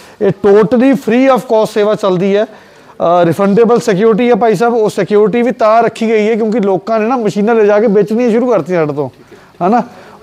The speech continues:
But ਹਾਂ, ਕੋਈ ਬਹੁਤ ਜ਼ਿਆਦਾ daily wage ਜਾਂ ਗਰੀਬ ਮਾਤੜ ਆਉਂਦਾ ਜੋ security ਨਹੀਂ ਵੀ ਦੇ ਸਕਦਾ, ਫਿਰ ਅਸੀਂ ਉਹਨਾਂ ਨੂੰ ਬਿਨਾਂ security ਤੋਂ ਵੀ ਦਿੰਦੇ ਹਾਂ ਜਾਂ less security ਤੋਂ ਵੀ ਦਿੰਦੇ ਹਾਂ। So security ਦਾ purpose ਇਹ, ਇਹ ਹੁੰਦਾ, otherwise ਇਹ totally free of cost ਸੇਵਾ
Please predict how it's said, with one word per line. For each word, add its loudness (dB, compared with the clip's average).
But 2
ਹਾਂ, 2
ਕੋਈ 0
ਬਹੁਤ 2
ਜ਼ਿਆਦਾ 2
daily 2
wage 2
ਜਾਂ 0
ਗਰੀਬ -2
ਮਾਤੜ -2
ਆਉਂਦਾ 0
ਜੋ 0
security 0
ਨਹੀਂ 2
ਵੀ 2
ਦੇ 2
ਸਕਦਾ, 0
ਫਿਰ 2
ਅਸੀਂ 0
ਉਹਨਾਂ 2
ਨੂੰ 0
ਬਿਨਾਂ 2
security 0
ਤੋਂ 2
ਵੀ 0
ਦਿੰਦੇ 0
ਹਾਂ 0
ਜਾਂ 2
less 0
security -2
ਤੋਂ 0
ਵੀ 0
ਦਿੰਦੇ -2
ਹਾਂ। -2
So 2
security 2
ਦਾ 2
purpose 0
ਇਹ, 4
ਇਹ 4
ਹੁੰਦਾ, 4
otherwise 4
ਇਹ 2
totally 0
free -2
of 0
cost -2
ਸੇਵਾ -2